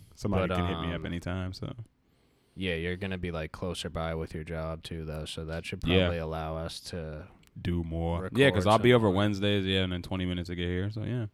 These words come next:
Speaker 2: Mm-hmm. Um, so yeah, we should be posting more.
Speaker 1: Yeah, next qu-, next, uh, next pod, we got why people don't wanna work,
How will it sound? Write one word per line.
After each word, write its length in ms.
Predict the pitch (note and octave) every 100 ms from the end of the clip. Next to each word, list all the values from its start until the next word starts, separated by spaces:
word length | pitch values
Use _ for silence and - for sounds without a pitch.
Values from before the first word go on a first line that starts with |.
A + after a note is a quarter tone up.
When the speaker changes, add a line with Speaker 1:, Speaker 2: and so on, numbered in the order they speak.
| _ F#2+
Speaker 2:
Mm-hmm. 340 | F#2 G2 F#2+ F#2 - _ _ _ _ _ _ -
Um, 400 | F2+ F#2 F#2 F2+
so 140 | - G#2
yeah, 220 | G#2 F#2
we 60 | F#2
should 140 | -
be 100 | G2+
posting 400 | F2+ F2+ F2 -
more. 340 | F2 E2+ E2+ - -
Speaker 1:
Yeah, 200 | E2 D#2+
next 360 | F2+ B2 -
qu-, 200 | - -
next, 420 | - G#2 B2 - D3+
uh, 580 | D3+ C#3 B2+ G#2+ G#2+ A2+ - _ _ _ _ _ _ _ _ -
next 300 | - F#2 -
pod, 400 | - G2+ G#2 G#2+
we 100 | G2+
got 220 | F#2 E2+
why 280 | E2 F2 F#2
people 600 | - F#2+ - F2+ F2 - - _ _ _ _ -
don't 220 | F2 -
wanna 240 | E2+ E2+ D#2+
work, 360 | E2 G#2 -